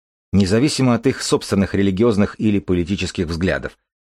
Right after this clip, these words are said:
всех этих французских и английских либералов объединяло неприятие, по меньшей мере подсознательное, оголтелого экстремизма, принёсшего с собой ужасы гражданской войны и фронды сороковых годов семнадцатого века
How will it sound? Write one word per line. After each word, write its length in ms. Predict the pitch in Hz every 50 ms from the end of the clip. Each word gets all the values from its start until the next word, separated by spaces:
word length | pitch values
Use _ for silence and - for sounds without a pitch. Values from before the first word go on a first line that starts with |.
| _ _ -
всех 260 | - - 117 - -
этих 260 | 110 - 104 - -
французских 720 | - - 101 98 85 - - 139 123 - - 123 110 - -
и 100 | - 110
английских 640 | 101 98 95 78 101 113 - - - 110 95 - -
либералов 580 | 98 101 92 98 98 90 73 69 73 - - _ _ _ _ -
объединяло 640 | 92 98 95 98 101 87 104 101 113 120 120 120 117
неприятие, 800 | 117 120 117 123 120 123 120 92 80 - - 85 76 67 60 - _ _ _
по 140 | - 85 78
меньшей 320 | 90 92 85 - - 90
мере 240 | 87 92 90 90 90
подсознательное, 880 | - - 98 - - 117 110 107 117 104 - - 92 80 78 76 71 - _ _ _ _ -
оголтелого 800 | 98 104 98 90 101 85 80 - - 104 117 113 110 101 107
экстремизма, 840 | 101 - 104 - - - - 104 104 131 135 101 71 80 80 - - _ _ _ _ _ _
принёсшего 500 | - 98 90 90 92 90 - - 87 80
с 80 | 80 -
собой 260 | - 90 87 90 95 -
ужасы 340 | 135 110 101 107 - - 104
гражданской 580 | 90 98 101 87 78 90 85 82 - - 92
войны 400 | 76 90 95 95 101 104 98 - _ -
и 80 | 107
фронды 420 | 92 - - 101 101 90 85 85 90
сороковых 480 | - - 87 85 - 85 78 76 76
годов 360 | 73 80 - - 98 90 - _ _ _ _
семнадцатого 640 | - - - 92 85 76 71 - - - - 82 90 95
века 340 | 110 110 - - 76 -